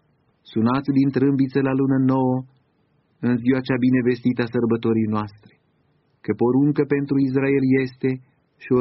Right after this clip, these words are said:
rânduire a Dumnezeului Iacob, mărturia pus în Iosif când a ieșit din pământul Egiptului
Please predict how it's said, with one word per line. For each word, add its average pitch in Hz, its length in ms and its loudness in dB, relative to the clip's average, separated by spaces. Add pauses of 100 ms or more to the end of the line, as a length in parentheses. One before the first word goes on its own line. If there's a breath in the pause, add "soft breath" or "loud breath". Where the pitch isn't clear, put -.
rânduire 135 400 4
a 127 100 -2
Dumnezeului 123 640 2
Iacob, 110 360 -8 (520)
mărturia 131 580 2
pus 131 200 0
în 127 60 2 (100)
Iosif 123 380 -2 (140)
când 123 180 -2
a - 100 0
ieșit 123 240 -2
din 123 140 2
pământul 123 360 0 (100)
Egiptului 110 560 -4